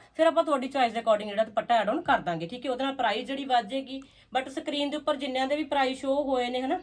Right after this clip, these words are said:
ਜਿਹੜੇ ਤਾਂ ਆਪਣੇ, ਅ, ਸੂਟ ਸਿਲਾਈ ਹੋਏ ਨੇ, ਉਹਨਾਂ ਦੇ without stitching ਪ੍ਰਾਈਸ ਸ਼ੋ ਕੀਤੇ ਹੋਏ ਨੇ। ਠੀਕ ਹੈ, ਤਾਂ ਇਹਨਾਂ ਦੇ ਪ੍ਰਾਈਸ ਵੀ without stitching ਨੇ ਔਰ with and ਦੁਪੱਟਾ ਨੇ। ਠੀਕ ਹੈ ਜੀ,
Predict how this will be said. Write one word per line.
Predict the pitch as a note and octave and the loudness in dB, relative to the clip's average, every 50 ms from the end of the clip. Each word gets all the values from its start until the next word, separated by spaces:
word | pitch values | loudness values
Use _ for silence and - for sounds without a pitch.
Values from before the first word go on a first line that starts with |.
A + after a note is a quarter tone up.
| - - - | -6 -10 -8
ਜਿਹੜੇ | G#3+ A3+ A3+ B3 | -6 -6 -4 -2
ਤਾਂ | - C4+ | -2 -2
ਆਪਣੇ, | C4+ C4+ B3 B3 B3+ B3 B3+ - _ _ _ _ _ _ - | -2 -2 -2 -2 -2 -2 -6 -12 _ _ _ _ _ _ 0
ਅ, | A#3+ A#3 A#3 A#3 | 2 4 4 4
ਸੂਟ | A#3 C4+ C4 B3 B3 | 2 -2 -6 -8 -10
ਸਿਲਾਈ | A#3+ - B3+ A#3+ A#3+ B3 | -6 -2 0 0 0 2
ਹੋਏ | B3 B3 B3 B3 | 0 0 0 0
ਨੇ, | B3+ C4 | -2 -2
ਉਹਨਾਂ | B3 B3 B3 B3+ C4+ | -4 -4 -4 -2 -2
ਦੇ | C#4 | -2
without | D4 C4+ - B3 A3+ A3 | -4 0 2 2 2 2
stitching | A3 - - C4+ C4+ D4 C#4+ C#4 | 0 -4 -6 -6 -6 -6 -8 -4
ਪ੍ਰਾਈਸ | C#4 C#4+ C#4 C#4 C4+ C#4 | -2 0 0 0 -2 -2
ਸ਼ੋ | D4 D4 D4+ | -2 -2 -2
ਕੀਤੇ | D4 D#4 D4 - C#4+ | -2 -6 -6 -6 -4
ਹੋਏ | C#4 C#4+ C#4+ C#4 | -2 -2 -2 -2
ਨੇ। | C#4+ D4 | -2 -2
ਠੀਕ | D4 D4 - - | -4 -4 -6 -4
ਹੈ, | D#4 E4 D#4+ - - - - - | -6 -6 -6 -10 -16 -20 -10 -2
ਤਾਂ | - D4 - | 0 0 2
ਇਹਨਾਂ | C4+ C4+ C4+ D4 D#4+ | 2 2 2 4 2
ਦੇ | D#4+ E4+ | 2 0
ਪ੍ਰਾਈਸ | - D#4 D4 C#4 C4+ C4 | 0 0 0 2 0 0
ਵੀ | C#4+ | -2
without | C#4 D4 A#3+ B3+ A#3+ A#3+ - | -4 0 0 0 0 0 -4
stitching | - - C4+ C#4 D4 D4 D4+ | -6 -8 -6 -4 -2 -2 0
ਨੇ | D#4 D#4+ | 0 0
ਔਰ | - C4 C#4 C#4+ | 2 2 0 0
with | B3 A3 B3+ A#3 C#4 | 0 -2 0 2 2
and | D#4 D4+ | 2 2
ਦੁਪੱਟਾ | C#4+ - A#3 - - F#3 E3+ | 2 2 0 2 2 0 -2
ਨੇ। | E3+ E3+ E3+ | -2 -2 -4
ਠੀਕ | - B3 B3 C4 | -6 -6 -6 -4
ਹੈ | C#4+ | -4
ਜੀ, | C#4 D#4 E4+ F4 | -4 -4 -6 -8